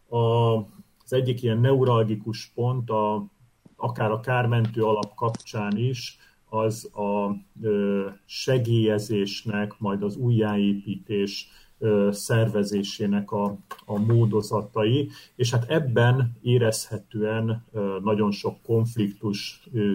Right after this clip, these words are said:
kialakult. Ö, ezek a konfliktusok, ezek tulajdonképpen a, ö, azokkal az említett hosszabb távra tervező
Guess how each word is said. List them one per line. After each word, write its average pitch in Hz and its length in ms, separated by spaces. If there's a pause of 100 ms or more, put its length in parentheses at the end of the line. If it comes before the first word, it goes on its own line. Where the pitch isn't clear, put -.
(100)
kialakult. 127 920 (360)
Ö, 120 260 (100)
ezek 180 280
a 123 100
konfliktusok, 123 1120 (260)
ezek 110 300
tulajdonképpen 107 1160 (220)
a, 101 380 (1300)
ö, 107 340 (520)
azokkal 117 640
az 107 840
említett 123 680 (580)
hosszabb 139 540
távra 113 500
tervező 104 880